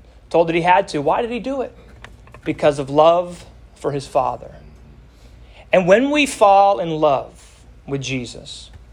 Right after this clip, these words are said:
when there's just something inside of us that all of a sudden is, our whole life is just pointed to him, there is just this desire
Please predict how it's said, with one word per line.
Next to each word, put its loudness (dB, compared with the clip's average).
when 0
there's 4
just 0
something 0
inside 0
of -6
us -10
that -4
all 4
of 0
a -8
sudden -4
is, -10
our -2
whole -2
life 2
is -10
just -14
pointed -4
to -4
him, -8
there 4
is -4
just -4
this -8
desire -14